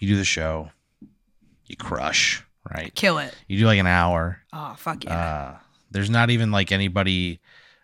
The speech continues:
Speaker 1: uh, in your town who's, like, normally, who, like, does stand up regularly, but there's one person who was so inspired by you that they decided to, like, start trying to do stand up.
Speaker 2: Oh, wow. Okay.
Speaker 1: So, um,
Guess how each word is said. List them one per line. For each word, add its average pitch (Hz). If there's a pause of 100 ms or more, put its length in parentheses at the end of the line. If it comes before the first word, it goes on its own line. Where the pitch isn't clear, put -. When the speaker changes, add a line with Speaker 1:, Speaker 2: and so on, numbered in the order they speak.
(100)
Speaker 1:
uh, 87
in 104
your 101
town 98
who's, 92
like, 90 (120)
normally, 95 (380)
who, 98
like, 82
does 95
stand 104
up 107
regularly, 123 (400)
but 120
there's 113
one 120
person 123
who 117
was 110
so 107
inspired 98
by 92 (440)
you 98
that 95
they 98
decided 95
to, 104
like, 90
start 101
trying 98
to 92
do 92
stand 101
up. 135 (560)
Speaker 2:
Oh, 226
wow. 202
Okay. 208
Speaker 1:
So, 104
um, 90